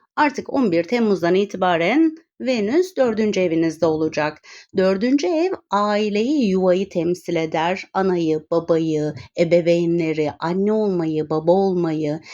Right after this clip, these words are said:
ya da anne baba olmayla ilgili sorumlulukları ifade eder. Aynı zamanda emlak konuları,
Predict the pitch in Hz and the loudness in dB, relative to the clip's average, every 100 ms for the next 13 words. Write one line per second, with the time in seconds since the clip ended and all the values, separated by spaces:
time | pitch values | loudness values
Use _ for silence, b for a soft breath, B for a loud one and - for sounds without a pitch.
0 | B - 175 175 160 175 185 220 180 165 | B -6 -4 -2 0 0 0 0 0 2
1 | 202 247 240 170 170 180 214 254 175 156 | 0 0 -2 -2 0 0 0 0 0 0
2 | 180 247 240 - 170 170 165 165 160 165 | 0 -2 -2 -4 0 0 0 0 -4 -4
3 | 165 170 165 - 160 151 156 151 151 160 | -2 -2 -4 -4 -4 -2 -2 -2 -2 -4
4 | - B B B 339 403 294 180 165 165 | -6 B B B 0 2 2 2 -2 -2
5 | 165 175 254 330 - B B - 226 233 | -2 -2 -2 -2 -6 B B -2 2 4
6 | 254 254 214 196 165 156 156 | 2 0 -2 0 0 -2 -4